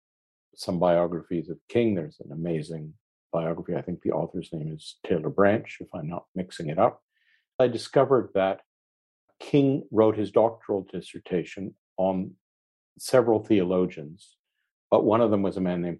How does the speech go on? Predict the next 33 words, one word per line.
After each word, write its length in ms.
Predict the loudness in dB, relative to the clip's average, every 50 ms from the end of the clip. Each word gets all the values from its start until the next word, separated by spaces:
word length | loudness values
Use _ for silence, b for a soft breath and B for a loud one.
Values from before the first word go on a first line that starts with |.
| _
Paul 280 | -2 0 0 0 0 -4 -8
Tillich, 260 | -6 -6 -4 -4 -6 -8 _ _ _ _ _ _ _ _ _ _ _ _ _ _ _ _ _ -14 -12 -4 2
who 120 | 4 6
I'd 200 | 6 6 4 2
never 180 | 0 -2 -2 0
heard 180 | 0 0 0
of 80 | 0 -2
at 80 | -4
the 80 | -8 -12
time, 300 | -12 -10 -8 -8 -6 -6
although 240 | -6 -6 -4 -4 -6
he's 120 | -6 -8 -8
a 120 | -6 -4
very 180 | -2 -2 -2 -4
well-known 480 | -4 -6 -8 -8 -8 -8 -10 -12 -16 _ -10
theologian. 500 | -8 -6 -4 -4 -6 -6 -8 -10 -6 0
German-American 880 | 4 4 4 6 4 4 2 2 2 2 2 2 2 0 -2 -6 -8 -6
Protestant 560 | -4 0 2 2 2 0 -2 -10 -14 -14 -12 -12
existential 720 | -12 -12 -12 -16 -14 -10 -6 -4 -4 -4 -4 -8 -14 -8 -2
theologian, 720 | 0 0 0 2 0 0 -2 -2 -4 -4 -4 -4 -6 -8 _ _ _ _ _ _ _ _ _ _ _ _ _ _ _ -6
German-American 760 | -2 0 0 2 2 0 0 0 0 0 0 -2 -6 -10 -10 -10
Protestant 460 | -4 -2 -2 -2 -2 -4 -10 -8 -8
existential 680 | -8 -8 -10 -18 -20 -16 -10 -10 -10 -10 -10 -14 -14 -6 -4
theology. 500 | -4 -2 -2 -2 -4 0 4 4 4 4
I 100 | 4 -2
have 160 | -6 -12 _
to 100 | -18 -16
say 180 | -10 -8 -6
it's 400 | -8 -8 -10 -16 -20 -20 -18 -14 -12
not 220 | -10 -8 -8 -8
really 220 | -8 -8 -8 -8 -8
my 180 | -8 -10 -10
thing. 420 | -10 _ -4 -4 -4 -4 -8 -10